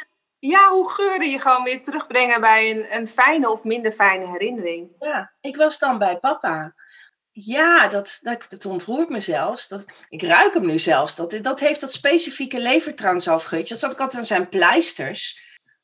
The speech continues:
Speaker 2: En ik weet, dan, dan was ik dicht bij hem. Want als ik dat rook, was ik in de buurt van papa.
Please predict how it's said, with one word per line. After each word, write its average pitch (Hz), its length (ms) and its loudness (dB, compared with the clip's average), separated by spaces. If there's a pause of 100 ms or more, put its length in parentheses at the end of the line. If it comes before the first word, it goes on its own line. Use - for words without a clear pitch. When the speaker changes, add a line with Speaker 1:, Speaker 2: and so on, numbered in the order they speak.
Speaker 2:
En 240 100 -6
ik 269 80 -4
weet, 294 180 0
dan, 262 200 -6
dan 262 160 -2
was 294 200 0
ik - 140 -8
dicht - 340 -8
bij 311 280 2
hem. 180 180 -2
Want 196 140 -10
als 214 120 -6
ik 214 120 -6
dat 202 160 -2
rook, 226 600 -2
was 240 300 -6
ik - 100 -12
in 202 100 -8
de 180 100 -2
buurt 262 260 -4
van 165 180 -12
papa. 160 440 -6